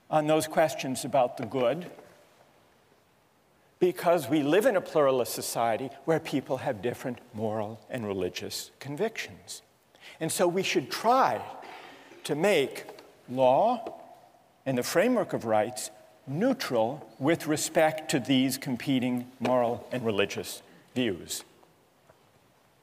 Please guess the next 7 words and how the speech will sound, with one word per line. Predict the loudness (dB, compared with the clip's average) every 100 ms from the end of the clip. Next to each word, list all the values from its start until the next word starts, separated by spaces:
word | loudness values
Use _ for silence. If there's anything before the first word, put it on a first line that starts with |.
| _ _ _ _ _ _ _ _ _ _ _ _ _ _ 0
Now, | 2
it's | 4 4
interesting | 0 2 0 0 -4 0
that | 2
others, | 2 4 2 0 -8 -8 -14 -20 _ _ _ _
some | -2 2 4 4
others, | 2 0 -6 -8